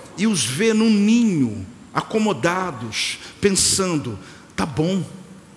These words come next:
tô sobrevivendo." E Deus tá dizendo: "Não!" Ele começa a quebrar o ninho delas. E começa a quebrar. Quando a águia se vê filhote sem ninho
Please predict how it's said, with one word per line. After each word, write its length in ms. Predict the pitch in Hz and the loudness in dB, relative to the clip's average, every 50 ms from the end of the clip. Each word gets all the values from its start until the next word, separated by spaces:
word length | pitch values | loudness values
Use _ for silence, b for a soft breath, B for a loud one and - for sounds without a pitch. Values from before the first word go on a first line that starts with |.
| - - - - - - - | -20 -20 -20 -20 -20 -10 -4
tô 100 | - 160 | -4 -2
sobrevivendo." 920 | - - 190 165 190 196 175 196 190 139 123 175 175 196 202 180 127 120 101 95 B B B B B - | 0 0 2 4 4 4 2 2 -2 0 0 2 2 2 2 0 -2 -4 -8 -10 B B B B B -8
E 60 | 151 | 0
Deus 200 | 147 185 175 - | 2 2 2 2
tá 100 | - 180 | 0 -2
dizendo: 380 | 156 147 131 - 165 165 151 165 | -2 -2 -2 0 0 2 2 2
"Não!" 1000 | 160 170 190 208 226 247 269 285 302 302 302 302 294 285 269 262 233 226 - - - - - - B B B B B B B B B B B B - - | 2 4 4 6 6 6 8 8 8 8 6 6 6 6 6 4 4 2 -2 -8 -14 -18 -18 -20 B B B B B B B B B B B B -14 -4
Ele 160 | - 165 170 175 | -2 -2 -2 -2
começa 380 | - 175 170 175 175 - 185 | -4 -4 -2 -2 0 -2 -2
a 40 | 170 | -2
quebrar 340 | - - 165 139 135 156 165 | -2 -2 -2 0 0 0 0
o 80 | - | 0
ninho 220 | 160 151 151 160 147 | 0 0 0 -2 -2
delas. 720 | 120 117 107 98 98 92 - - - - - - - - - - - - - - - - - - - | -2 -2 -4 -4 -6 -6 -6 -4 -4 -4 -4 -6 -8 -10 -14 -20 -20 -20 -20 -20 -20 -20 -20 -16 -14
E 80 | 120 | -12
começa 340 | - - 135 131 123 - 139 | -6 -4 -4 -2 -2 -2 -4
a 40 | - | -4
quebrar. 540 | - 151 131 107 104 98 90 - - B B B B B B B B B B B B B | -6 -6 -6 -6 -6 -8 -8 -10 -12 B B B B B B B B B B B B B
Quando 260 | - 170 175 180 170 | -4 -2 0 2 4
a 40 | 156 | 4
águia 300 | 165 196 220 196 202 214 | 4 4 2 2 2 0
se 220 | - - - 220 190 | 2 2 0 -2 -4
vê 340 | 131 123 147 143 135 127 | -4 0 2 2 2 2
filhote 600 | 139 - - 185 175 151 143 131 127 120 - - 139 | 0 -2 -4 -2 0 0 0 0 0 -2 -2 0 0
sem 260 | - - 175 160 147 | 0 0 0 0 0
ninho 520 | 143 147 165 180 170 151 135 113 101 90 | 0 0 0 2 2 2 0 0 -2 -6